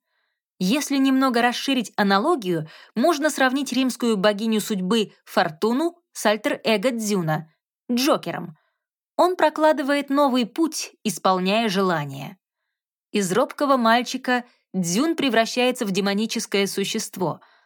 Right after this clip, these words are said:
а в конце истории становится пугливым и сдержанным юношей, сумевшим выжить в другом мире, где он многому научился, несмотря ни на что. Панические атаки Дзюна можно объяснить его трудным прошлым,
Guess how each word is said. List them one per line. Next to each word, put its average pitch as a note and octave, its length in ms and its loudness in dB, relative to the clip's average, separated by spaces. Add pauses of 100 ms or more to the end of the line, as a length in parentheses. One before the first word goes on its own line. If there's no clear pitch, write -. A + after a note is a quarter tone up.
(240)
а F#3+ 80 2
в - 60 -6
конце B3+ 360 -2
истории D#4 460 0
становится B3+ 640 -2
пугливым A#3 640 0
и - 180 -2
сдержанным G3+ 600 -2
юношей, F3+ 680 -2 (140)
сумевшим G3+ 600 -2
выжить G3 300 -2
в F3 60 -8
другом G3+ 440 0
мире, D4+ 440 0
где A3 320 0
он C4 220 0
многому B3 480 0
научился, G#3 720 -2 (240)
несмотря F#3+ 560 0
ни D#3+ 100 -2
на E3+ 140 0
что. - 340 -6 (1000)
Панические B3+ 640 0
атаки A#3+ 340 0
Дзюна G3+ 600 0
можно A#3+ 420 4
объяснить A#3 560 0
его A3 200 0
трудным A#3 420 0
прошлым, D#3+ 560 -2